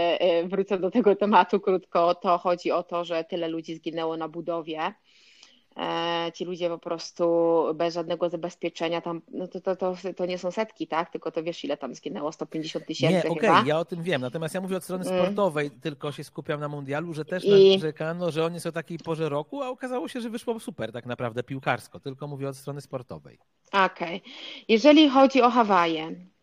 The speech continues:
Speaker 1: no to, e, nie wiem, słuchałeś ostatnio wywiadu, który udzielił, e, szef Ironmana?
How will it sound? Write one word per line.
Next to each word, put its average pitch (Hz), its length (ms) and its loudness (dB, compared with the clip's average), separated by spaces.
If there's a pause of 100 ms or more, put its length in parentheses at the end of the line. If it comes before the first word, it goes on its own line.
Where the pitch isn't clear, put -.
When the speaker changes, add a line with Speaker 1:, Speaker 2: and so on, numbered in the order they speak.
Speaker 1:
no 247 220 8
to, 240 440 8
e, 220 180 6 (100)
nie 240 120 4
wiem, 208 120 2
słuchałeś 277 460 2
ostatnio 262 440 0
wywiadu, 220 600 0
który 214 340 -2
udzielił, 196 960 0
e, 185 580 2 (240)
szef - 400 4 (180)
Ironmana? 196 480 2